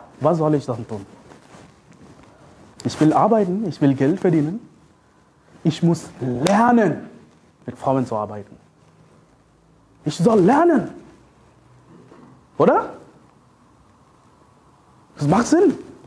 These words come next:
Ich muss einen Weg finden. Ja, ist es, ist es schwer? Ja. Ist es, ist es stressig? Ja. Aber ich muss es schaffen. Viele schaffen das. Viele machen das. Oder? Es ist nur ein Beispiel.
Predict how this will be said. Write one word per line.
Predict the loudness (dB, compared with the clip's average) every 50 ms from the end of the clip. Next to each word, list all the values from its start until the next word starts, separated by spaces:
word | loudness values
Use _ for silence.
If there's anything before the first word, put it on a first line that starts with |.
| -20 _ _ _ _ _ _ -20 -20 -20 -20 -20 -20 -20 _ _ _ -20 -12 -4
Ich | -4 -2 2
muss | 2 4 4
einen | 4 4 4 4 4
Weg | 4 4 2 2
finden. | 2 4 4 4 4 4 4 2 0 -2 -4 -10 -16 -20 -20 -2
Ja, | 0 2 4 4
ist | 4 4 4
es, | 2 2 0
ist | 2 0 0 2 2 0
es | 0 0 0 2
schwer? | 2 2 2 2 0 -4 -2
Ja. | 0 2 2 2 0 0 -2
Ist | -4 -4
es, | -4 -4
ist | -4 -4 -4 -4
es | -4
stressig? | -4 -2 -2 0 0 0 0
Ja. | 2 0 0 0 -2 -8 -4 -2
Aber | 0 2 2 0 0 -4 -10 -20 -20 -20 _ _ _ _ _ _ -20 -20 _ _ _
ich | -18 -8 -4
muss | -4 -2
es | 0
schaffen. | 0 0 0 0 -2 -2
Viele | 0 0 0 0
schaffen | -2 -4 -6 -4 0 0
das. | 0 0 -2 -6 -10
Viele | -6 -4 -4 -2
machen | -4 -4 -2 -2 -2
das. | -4 -4 -8 -16 -20 _ _ _ _ _ _ _ _ _ _ _ _ _ _ _ _ _ _ _
Oder? | -4 -2 -2 -2 -2 -6 -14 -20 -20 _ _ -4
Es | -2 0 0
ist | 2 2 2
nur | 2 4 4 2 2
ein | 2 2 4 4
Beispiel. | 4 4 2 2 0 -2 -6 -6 -6